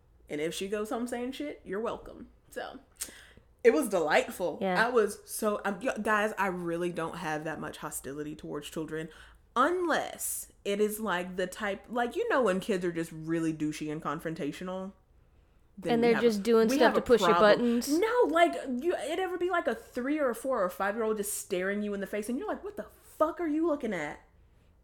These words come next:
Speaker 1: Let's
Speaker 2: U-,
Speaker 1: go.
Speaker 2: usually
Speaker 1: Let's
Speaker 2: it makes
Speaker 1: go."
Speaker 2: me uncomfortable, and I just look away.
Speaker 1: "What are you looking," no, like, I will, like, but, like, when they have the audacity, I'm just like, "I know you are not trying to top me right now, little kid. Like, I know that's not what's going on here. You will not win this. I will not break eye contact."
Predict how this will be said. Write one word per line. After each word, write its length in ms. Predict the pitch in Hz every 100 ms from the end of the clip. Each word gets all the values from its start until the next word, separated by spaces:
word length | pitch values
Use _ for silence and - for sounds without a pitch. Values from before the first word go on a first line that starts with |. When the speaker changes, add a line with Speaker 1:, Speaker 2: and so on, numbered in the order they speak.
| - _ 220
Speaker 1:
Let's 180 | 247 277
Speaker 2:
U-, 100 | 269
Speaker 1:
go. 300 | 208 170 240
Speaker 2:
usually 320 | 277 294 240
Speaker 1:
Let's 100 | 262
Speaker 2:
it 40 | 240
makes 180 | -
Speaker 1:
go." 60 | -
Speaker 2:
me 100 | 247
uncomfortable, 560 | 226 226 240 226 208 190
and 100 | 185
I 60 |
just 200 | 180 190
look 180 | 190 180
away. 300 | 180 175 151
Speaker 1:
"What 160 | 233 240
are 60 |
you 160 | 226 220
looking," 320 | 202 196 202
no, 140 | 311 370
like, 180 | 302 233
I 120 | 311 440
will, 120 | 302
like, 240 | 277 262 220
but, 180 | 294
like, 200 | 311 294
when 120 | 254 254
they 120 | 285
have 240 | 294 226
the 80 | 208
audacity, 800 | 170 165 165 247 - 233 180 160 - -
I'm 120 | 403
just 120 | 370
like, 120 | 359 392
"I 60 |
know 160 | 302 254
you 200 | 247 285
are 100 | 180
not 280 | 180 185 -
trying 200 | 214 190
to 60 |
top 180 | 220 180
me 80 | 165
right 220 | 160 147
now, 280 | 151 139 147 165
little 160 | 165
kid. 320 | 160 170 151 151
Like, 140 | 151
I 80 | 190
know 340 | 196 202 170
that's 220 | 151 151
not 140 | 160 113
what's 120 | 143
going 220 | 147 123
on 140 | 120 156
here. 240 | 90 87 _ _ _ _ -
You 120 | 202
will 80 | 180
not 240 | 160 151
win 140 | 156 139
this. 160 | 139 -
I 60 |
will 100 | 170
not 240 | 151 143 -
break 180 | 135 123
eye 100 | 110
contact." 520 | 104 - 117 104